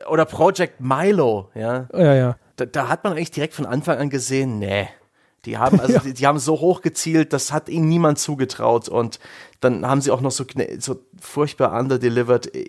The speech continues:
Speaker 1: Erstaunlich, dass sie überhaupt dann, äh, für die Xbox One noch mal drauf gesetzt haben. Eigentlich sehr mutig. Schade, dass es nicht geklappt hat.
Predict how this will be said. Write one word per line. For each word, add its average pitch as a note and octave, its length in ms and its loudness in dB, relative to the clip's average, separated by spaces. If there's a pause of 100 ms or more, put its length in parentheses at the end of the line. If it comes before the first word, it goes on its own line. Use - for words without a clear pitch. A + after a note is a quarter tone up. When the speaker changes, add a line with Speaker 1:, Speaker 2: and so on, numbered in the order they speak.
(160)
Speaker 1:
Erstaunlich, G3+ 440 0
dass F3+ 140 2
sie E3 60 -2
überhaupt D3 360 0
dann, C#3+ 200 0
äh, B2+ 320 0
für - 160 -10
die C#3 100 -2
Xbox - 300 -6
One C#3+ 160 2
noch E3+ 160 -2
mal C#3 120 6
drauf C3+ 220 2
gesetzt C3+ 420 -2
haben. E3 260 0 (420)
Eigentlich E3+ 440 2
sehr B2+ 160 2
mutig. F#3 520 0
Schade, E3 400 2
dass D#3 160 2
es C#3 80 -8
nicht D#3 160 -4
geklappt - 380 -2
hat. F3 220 -2